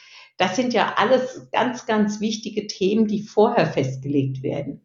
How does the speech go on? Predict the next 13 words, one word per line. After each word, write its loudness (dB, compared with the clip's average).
Du 4
hast 0
vorhin 6
zu 0
Recht 0
gesagt, 2
es -4
geht 2
auch, 4
äh, -4
Elvia, 4
um, 2
um, -4